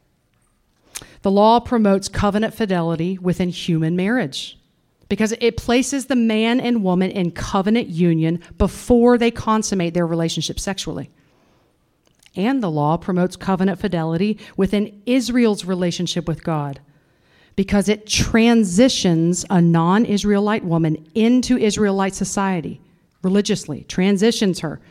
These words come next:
before their marriage union. This is because though the covenant nation of Israel did include a mixed multitude, including Moses' own wife,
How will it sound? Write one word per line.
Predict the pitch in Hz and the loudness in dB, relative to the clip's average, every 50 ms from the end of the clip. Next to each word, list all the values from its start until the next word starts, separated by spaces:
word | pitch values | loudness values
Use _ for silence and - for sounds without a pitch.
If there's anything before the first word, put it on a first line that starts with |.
| - _ _ - - | -20 _ _ -8 -2
before | - 196 190 - - - 226 233 226 214 190 175 165 | -2 -2 -2 -2 -2 0 2 4 4 4 2 2 0
their | 180 175 170 | 0 0 0
marriage | 170 170 170 165 170 175 160 147 170 | 0 0 0 0 0 0 -2 -2 -2
union. | 196 214 196 160 147 139 139 135 - _ _ _ _ _ _ _ _ _ _ _ _ _ _ _ _ _ _ _ _ _ _ _ _ _ _ _ _ _ _ _ _ _ _ _ _ - - - | -2 -2 -2 -2 -4 -4 -8 -10 -14 _ _ _ _ _ _ _ _ _ _ _ _ _ _ _ _ _ _ _ _ _ _ _ _ _ _ _ _ _ _ _ _ _ _ _ _ -20 -10 -6
This | 220 208 190 - | -4 -4 -4 -4
is | 185 165 | -6 -6
because | 151 170 190 - - 196 190 185 170 - - - _ _ _ _ _ _ _ | -4 -4 -4 -2 0 0 0 0 0 -4 -8 -12 _ _ _ _ _ _ _
though | 175 160 196 196 196 196 190 | -2 2 2 4 4 4 2
the | 165 185 175 165 156 156 - _ - | 2 0 -2 -2 -4 -6 -10 _ -4
covenant | - 208 202 190 196 190 190 | -2 0 0 2 0 0 0
nation | 185 180 180 - 190 185 | 0 0 0 0 -2 -2
of | 160 - | -2 -2
Israel | 202 180 151 170 175 170 156 156 139 147 _ | -2 -4 -2 -2 -2 -2 -2 -4 -8 -10 _
did | - 185 185 190 - | -2 0 0 0 0
include | - 202 180 170 - - - 190 180 180 170 | 0 -2 -4 -4 -4 0 2 2 4 4 2
a | 160 | 0
mixed | 156 160 160 165 170 185 202 - - - - - - - | 0 -2 0 0 0 0 0 -2 -6 -12 -12 -12 -8 -4
multitude, | 196 170 160 165 170 - 196 185 - 208 202 208 202 196 - _ _ _ - | -2 0 0 0 -2 -4 -6 -4 -2 -2 -2 -2 -4 -6 -12 _ _ _ -10
including | 151 147 - 175 170 165 160 156 | -10 -2 0 2 2 4 4 4
Moses' | 156 165 170 151 151 156 160 151 143 147 160 | 4 4 4 2 0 -2 -2 -2 -4 -6 -6
own | - - 165 165 160 151 | -4 0 0 0 0 0
wife, | 147 147 151 170 170 - - - | -2 -2 -2 -4 -4 -6 -10 -16